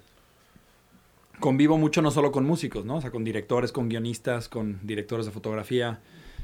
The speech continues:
em, y de ahí, pues, con un montón de,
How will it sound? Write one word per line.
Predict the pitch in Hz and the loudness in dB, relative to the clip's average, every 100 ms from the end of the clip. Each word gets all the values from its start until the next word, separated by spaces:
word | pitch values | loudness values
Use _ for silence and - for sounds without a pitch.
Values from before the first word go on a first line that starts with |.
| - - | -12 -8
em, | 113 110 107 104 98 - _ _ _ _ _ - | -4 -2 -2 -4 -6 -12 _ _ _ _ _ -6
y | 117 | 0
de | |
ahí, | 113 117 123 117 _ - _ - | 2 2 2 0 _ -20 _ -12
pues, | 113 | -10
con | - 113 | -6 -4
un | 113 120 | -2 0
montón | 131 127 123 127 123 | 2 2 2 0 0
de, | 123 | -2